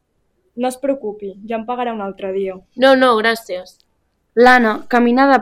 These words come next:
Speaker 3: pressa amb el bitllet plegat a la mà. Entra al pis, fica el bitllet dintre d'un sobre i el clava amb quatre xinxetes sota el calaix de l'armari. L'Anna,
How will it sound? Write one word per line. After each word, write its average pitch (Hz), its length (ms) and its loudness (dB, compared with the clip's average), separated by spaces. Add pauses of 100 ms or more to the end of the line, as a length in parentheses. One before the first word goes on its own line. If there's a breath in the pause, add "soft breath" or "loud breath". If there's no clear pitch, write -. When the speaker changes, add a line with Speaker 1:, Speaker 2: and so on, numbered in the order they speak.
Speaker 3:
pressa 233 460 2 (100)
amb 240 160 2
el 220 80 0
bitllet 220 400 0
plegat 226 320 2
a 233 80 0
la 208 80 0
mà. 190 160 -4 (220)
Entra 240 340 2
al 240 160 0
pis, 277 380 -4 (180)
fica 240 240 -2
el 214 80 2
bitllet 226 320 0
dintre 214 320 -4
d'un 233 160 -2
sobre 233 560 -2
i 226 160 0
el 214 160 0
clava 233 240 0
amb 254 80 -8
quatre 247 320 -4
xinxetes 220 560 -8
sota 226 220 -4
el 202 100 -8
calaix 196 240 -2
de 202 140 -2
l'armari. 180 460 -6 (680)
L'Anna, 220 360 2